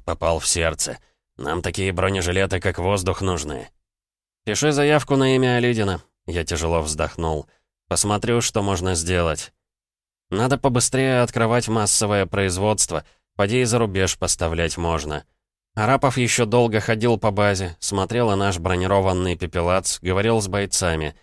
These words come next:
Я не препятствовал. На такую огромную страну одним громом не обойдешься. В М В Д тоже придется делать специальные роты. А мур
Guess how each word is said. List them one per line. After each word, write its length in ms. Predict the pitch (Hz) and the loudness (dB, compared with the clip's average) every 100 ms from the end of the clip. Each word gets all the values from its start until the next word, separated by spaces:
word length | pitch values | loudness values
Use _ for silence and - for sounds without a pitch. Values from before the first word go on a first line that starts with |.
| _ _ _ | _ _ _
Я 160 | 90 123 | -2 0
не 100 | 123 | 0
препятствовал. 920 | 123 127 117 92 - 87 85 80 80 _ - | -2 0 0 0 0 2 2 0 -4 _ -6
На 100 | 90 | -4
такую 440 | 107 110 104 95 | -2 0 2 2
огромную 440 | 90 101 101 98 90 | 2 0 2 0 0
страну 420 | - 90 90 107 | 0 0 0 0
одним 400 | 85 80 87 82 | -2 -2 -4 -2
громом 380 | 82 87 85 85 | 0 0 0 -2
не 80 | |
обойдешься. 800 | 82 80 82 80 87 85 - 64 - _ _ _ | -2 -2 -2 0 -2 -2 -6 -8 -14 _ _ _
В 80 | 90 | 0
М 140 | 113 | 2
В 100 | 113 | 2
Д 140 | 127 131 | 2 2
тоже 260 | 135 127 | 2 0
придется 480 | - 110 107 117 101 | 0 -2 0 -2 -2
делать 320 | 87 104 110 | -2 0 -2
специальные 640 | - 92 - 82 82 82 82 | -4 -4 -2 0 0 -2 0
роты. 380 | 82 78 80 76 _ _ _ _ | 0 0 -4 -8 _ _ _ _
А 180 | 87 85 | -2 0
мур 380 | 87 104 123 | 2 2 2